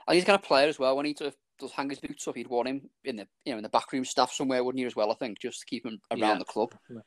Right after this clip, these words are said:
Speaker 1: Um, I think he's that big a character now.
Speaker 2: Yeah, that game reminded me a little bit, uh,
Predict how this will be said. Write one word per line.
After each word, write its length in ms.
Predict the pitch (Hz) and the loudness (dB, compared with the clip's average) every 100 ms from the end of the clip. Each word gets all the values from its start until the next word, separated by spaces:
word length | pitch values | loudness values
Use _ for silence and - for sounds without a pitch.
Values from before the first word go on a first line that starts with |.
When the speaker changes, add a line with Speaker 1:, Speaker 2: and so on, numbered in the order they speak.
| _ _ 107 | _ _ -4
Speaker 1:
Um, 360 | 104 98 95 | -2 -2 -4
I 200 | - - | -8 -6
think 40 | 131 | -2
he's 100 | 117 | 2
that 140 | 123 | 2
big 120 | - 107 | 2 -4
a 40 | |
character 420 | - 104 107 - | -2 -2 0 -2
now. 160 | 127 113 | -2 0
Speaker 2:
Yeah, 260 | 113 110 113 _ - | 4 4 2 _ 4
that 260 | 165 175 - | 4 6 2
game 320 | 147 160 165 | 2 2 -4
reminded 580 | 160 131 127 135 156 151 | -6 -2 -2 -4 -8 -8
me 120 | 147 | -6
a 60 | |
little 320 | 123 110 110 - | -6 -6 -8 -8
bit, 300 | 143 117 - _ _ 123 | -6 -6 -12 _ _ -10
uh, 380 | 117 110 110 | -8 -8 -8